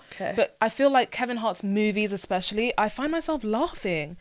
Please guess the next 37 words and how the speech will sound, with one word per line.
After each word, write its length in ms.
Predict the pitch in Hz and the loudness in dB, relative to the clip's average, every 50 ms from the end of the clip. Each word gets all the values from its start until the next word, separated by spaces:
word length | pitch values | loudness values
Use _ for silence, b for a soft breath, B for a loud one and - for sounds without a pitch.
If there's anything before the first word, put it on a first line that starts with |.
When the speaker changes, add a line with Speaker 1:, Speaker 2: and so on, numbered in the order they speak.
| B B | B B
Speaker 1:
Okay. 180 | - - 349 226 | 0 4 6 8
Speaker 2:
I 140 | - 254 359 | 8 8 6
just 160 | 349 - 269 | 4 2 2
really 180 | 285 294 294 | 4 2 2
feel 220 | 269 - 277 269 247 | 2 2 2 2 4
good, 160 | 254 247 208 | 4 2 2
and 100 | 208 202 | 2 2
I 80 | 208 208 | 2 4
love 300 | 208 214 226 247 233 - | 4 4 4 4 4 2
that 160 | 240 - 208 | 0 2 2
he's 160 | 226 220 196 | 0 -4 -4
in 100 | 214 214 | -4 -4
his 220 | 202 202 190 170 | -4 -4 -4 -4
dad 300 | - 196 180 180 175 170 - | 0 2 4 4 4 2 2
era 320 | - 175 160 147 - - - | 2 2 2 2 0 0 -2
in 120 | 180 175 | -2 0
his 80 | 170 226 | 4 4
Speaker 1:
Love 120 | 220 208 | 4 4
that. 160 | 196 196 - - | 4 4 2 2
Speaker 2:
movies. 280 | 127 127 156 208 - - - - - - - - | 0 -2 -6 -8 -12 -18 -20 -20 -20 -20 -16 -6
Yeah, 200 | - 180 160 120 | -2 0 0 0
I 20 | 151 | 0
really 260 | 185 220 240 240 226 | 0 0 2 2 4
Speaker 1:
Really 140 | 220 214 202 | 4 4 4
Speaker 2:
appreciate 160 | 202 185 165 | 4 2 0
Speaker 1:
happy 20 | - | 0
for 40 | 190 190 | 0 0
Speaker 2:
Kevin 80 | 226 269 | 0 0
Speaker 1:
you. 40 | - | -2
Speaker 2:
Hart. 160 | 156 - - | -6 -8 -8
Thank 200 | - 190 196 175 180 | -8 -10 -8 -6 -4
you. 160 | 165 170 175 B B B B B - | -6 -6 -6 B B B B B 4
Speaker 1:
Um, 100 | 254 262 | 4 4
did 100 | 247 240 | 4 2
you 80 | 262 262 | 2 4
do 80 | 320 | 4
Syndrome? 520 | 311 - 392 381 302 226 151 143 - 214 | 4 4 2 0 2 2 0 0 -2 -6